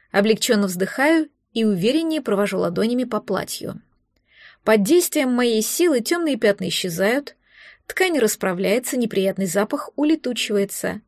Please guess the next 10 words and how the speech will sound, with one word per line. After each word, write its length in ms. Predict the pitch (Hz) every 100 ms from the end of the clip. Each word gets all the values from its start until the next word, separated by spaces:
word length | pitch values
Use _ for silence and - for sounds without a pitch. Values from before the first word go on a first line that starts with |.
| _ _ _ - -
Подхватив 460 | 220 254 254 330 -
одно 280 | 240 220
из 140 | 247 247
полотенец, 560 | 208 208 311 349 311
я 140 | 302 302
тороплюсь 460 | 277 220 247 247
к 80 | 214
занавеске. 800 | 196 226 214 196 - - - 190 _ _ -
Отодвинув 600 | 202 202 175 277 349 302
её, 400 | 196 180 185